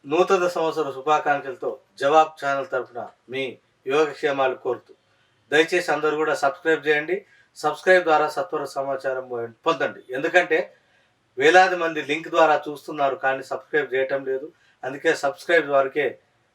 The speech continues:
సమాచారం అందే ప్రయత్నం చేస్తున్నాం. దయచేసి సబ్స్క్రైబ్ చేయండి, సమాచారం పొందండి. ఓకే, మన సబ్జెక్టు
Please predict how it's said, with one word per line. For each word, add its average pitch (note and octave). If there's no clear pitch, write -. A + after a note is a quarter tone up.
సమాచారం C#3+
అందే B2+
ప్రయత్నం B2+
చేస్తున్నాం. C3
దయచేసి C3+
సబ్స్క్రైబ్ D3
చేయండి, C#3+
సమాచారం C3
పొందండి. G2+
ఓకే, -
మన C3
సబ్జెక్టు C#3